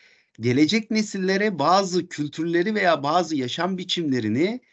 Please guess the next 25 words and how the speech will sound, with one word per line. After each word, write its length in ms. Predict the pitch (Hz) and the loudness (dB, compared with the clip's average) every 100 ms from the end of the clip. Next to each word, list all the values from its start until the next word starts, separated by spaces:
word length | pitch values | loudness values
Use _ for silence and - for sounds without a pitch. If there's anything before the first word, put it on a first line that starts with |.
| _ _ | _ _
çektiği 480 | - 135 123 180 220 | -4 -4 -4 -4 -2
fotoğraflarla 840 | 180 165 202 175 175 196 208 196 160 | -4 -4 2 2 2 2 2 2 -2
aktarmak 720 | - 131 - 131 127 185 185 | -2 -4 -2 -2 0 -4 -6
isteyen 480 | 185 - 135 156 180 _ _ | -8 -2 -2 -2 -8 _ _
sanatçılar 640 | - 131 131 127 139 147 127 | -10 -2 -2 -2 0 0 2
olabilir. 500 | 104 90 87 151 143 | 0 -2 -6 -6 -2
Ben 140 | 120 | -2
sanatçılar 640 | 117 117 120 120 139 139 | -2 -4 -4 -4 -2 -2
diyorum 200 | 139 175 180 | -2 -6 -6
çünkü 240 | 165 151 | -6 0
ben 220 | 147 147 - _ - | 0 0 -6 _ -20
işte 420 | - 139 139 - _ _ | -4 -2 -2 -6 _ _
size 340 | - - 120 139 | -18 -6 -2 -2
söylemek 640 | 135 123 131 127 - - | -2 -2 0 -2 -4 -18
isteyeceğim, 920 | 90 92 107 - 110 104 123 135 139 - | -18 -12 -12 -6 -6 0 0 0 -4 -4
en 160 | 127 | -2
son 200 | 123 - | -2 -2
söyleyeceğim 460 | 98 95 90 87 90 | -4 -2 -2 -4 -6
şeydi 240 | - - | -6 -8
fotoğraf 420 | - 113 117 117 - | -6 -4 0 -2 -2
sanatçısı. 680 | 95 87 92 - - 151 | -6 -6 -8 -16 -12 -6
Ben 160 | 123 113 | -4 -4
fotoğrafı 380 | 110 120 113 131 | -6 -4 -6 -6
sanat 340 | 110 110 107 | -4 -4 -4
olarak 340 | 104 131 - | -2 -2 -4